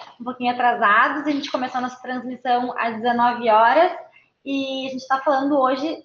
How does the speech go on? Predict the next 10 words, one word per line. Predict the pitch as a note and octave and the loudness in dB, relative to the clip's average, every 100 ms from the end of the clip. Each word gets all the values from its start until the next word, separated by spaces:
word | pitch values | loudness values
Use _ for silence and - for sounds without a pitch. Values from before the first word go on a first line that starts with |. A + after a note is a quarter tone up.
| _ | _
sobre | - C#4 C4+ D#4+ - - | 0 2 2 0 -4 0
como | D#4+ D4+ F#4+ | 4 4 4
entender | G#4 G4+ F4+ D4 C4 D4+ | 0 0 -2 0 2 2
a | - D4 | 2 -2
sua | - C#4+ | -2 -2
conta | - C4+ C4 C#4+ D#4 | 0 -2 -2 -2 -2
de | D4+ | 0
energia, | D4 D4 D4 G#3+ G#3 F3+ D#3+ | -2 -2 -4 -6 -4 -4 -6
tá, | - F3+ | -8 -8
pessoal? | A#3+ A#3+ G#3+ G3 | -6 0 0 0